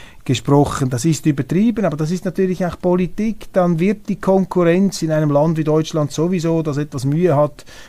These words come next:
politisch mit der Meinungsvielfalt, da wird natürlich jede Opposition und vor allem jede Opposition,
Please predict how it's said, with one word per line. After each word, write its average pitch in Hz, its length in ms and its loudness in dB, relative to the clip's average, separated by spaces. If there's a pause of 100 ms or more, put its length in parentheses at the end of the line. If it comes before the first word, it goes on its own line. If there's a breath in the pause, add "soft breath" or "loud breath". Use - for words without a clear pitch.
(120 loud breath)
politisch 143 420 0
mit 139 160 0
der 135 80 -2
Meinungsvielfalt, 147 880 0
da 131 80 -2
wird 151 160 0
natürlich 147 260 -2
jede 170 380 0 (180 loud breath)
Opposition 160 800 0
und 160 120 -2
vor 147 100 -2
allem 139 140 0
jede 143 260 0
Opposition, 139 680 0